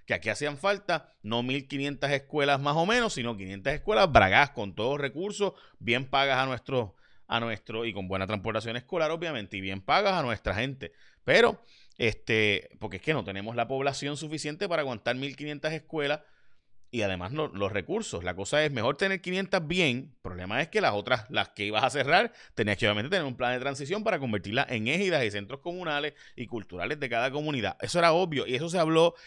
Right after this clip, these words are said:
y se propuso, pero no se hizo, como siempre. Porque en Puerto Rico tenemos las mejores propuestas con cero resultados.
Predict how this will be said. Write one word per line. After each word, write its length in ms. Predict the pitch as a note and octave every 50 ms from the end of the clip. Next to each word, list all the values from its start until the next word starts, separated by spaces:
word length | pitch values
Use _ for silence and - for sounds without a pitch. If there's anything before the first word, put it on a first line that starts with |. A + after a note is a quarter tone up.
| - -
y 100 | - C3+
se 120 | C3 C#3+ C#3+
propuso, 460 | D3 D3+ - E3 F#3+ F#3 - F3+ C#3
pero 160 | B2+ A2 G#2
no 160 | F#2 G2+ B2
se 180 | A#2+ - C3 G#2+
hizo, 300 | A2 A#2+ A#2 - G2+ E2+
como 220 | G2 F2 F2 F2
siempre. 420 | - - A2+ G#2 G2 F2 - E2 - - - - -
Porque 160 | - F#2+ F#2+
en 80 | G2+ F#2+
Puerto 240 | G2 G2 F2 - F#2
Rico 180 | C#3 D3+ D3+
tenemos 220 | D3 D3 D3+ D3+ C#3
las 100 | A#2+ A#2+
mejores 340 | G#2+ F#2+ G2+ C#3+ E3+ F3+
propuestas 600 | F3 - F#3 F#3 F3+ G#3+ A3 G#3 - - G3+ F3 - - - - _ _
con 200 | - A2 G2 F#2+
cero 200 | - B2 A#2+ C3
resultados. 600 | C#3 C#3 B2+ C3 G#2+ - - F2+ E2+ C#2+ C2+ -